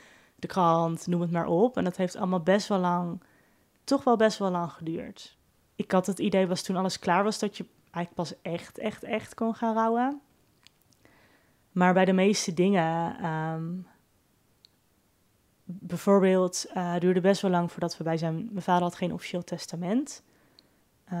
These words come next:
hij had een, op-, was opgeschreven in een boekje en <laughs> alles aan mij achtergelaten. Maar dat telt natuurlijk helemaal niet als een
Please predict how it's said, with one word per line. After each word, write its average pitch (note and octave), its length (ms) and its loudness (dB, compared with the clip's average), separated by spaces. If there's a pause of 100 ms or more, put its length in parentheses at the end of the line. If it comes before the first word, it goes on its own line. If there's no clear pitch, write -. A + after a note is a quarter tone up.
hij E3 80 -6
had D#3+ 180 -4
een, - 140 -8
op-, - 120 -16 (120)
was - 160 -20
opgeschreven - 380 -10
in D#3+ 60 -6
een D#3 80 -6
boekje E3+ 320 -4
en E3 360 -2
<laughs> D#3+ 140 -12
alles - 180 -8
aan E3 60 -2
mij E3 100 -2
achtergelaten. F3+ 540 -6 (200)
Maar E3 100 -4
dat D#3 100 -6
telt F3 200 2
natuurlijk - 340 -10
helemaal D3+ 220 -2
niet D3 400 -6
als D3 140 -4
een C#3+ 220 -6